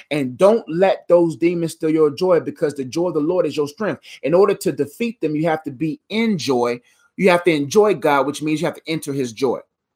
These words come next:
Hope to help. Candy says, "What are good ways to keep emotional boundaries with someone you're interested and have to see frequently?" Good question. <clears throat> What are good ways to keep emotional boundaries with,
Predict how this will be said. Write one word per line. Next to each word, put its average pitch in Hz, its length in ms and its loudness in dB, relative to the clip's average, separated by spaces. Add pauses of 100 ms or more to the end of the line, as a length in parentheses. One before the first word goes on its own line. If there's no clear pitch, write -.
(240)
Hope - 200 -2
to 127 80 2
help. 110 220 -2 (1300)
Candy 220 320 4
says, 180 340 6
"What 185 180 4
are 196 140 6
good 175 320 4
ways 170 240 6
to 160 80 -8
keep 196 220 -6
emotional 165 420 -2
boundaries 143 400 -2
with 135 160 -6
someone 151 380 -2
you're 135 160 -4
interested 151 680 -6
and 123 140 -2
have 139 300 -2
to 139 100 -8
see 143 180 -2
frequently?" 131 520 -4
Good 165 220 0
question. - 520 -4 (480)
<clears throat> - 600 4 (640)
What 175 200 8
are 214 180 8
good 156 400 2
ways 160 320 6
to - 80 -8
keep 165 280 -8
emotional 151 420 -2
boundaries 135 380 -6
with, 135 100 -14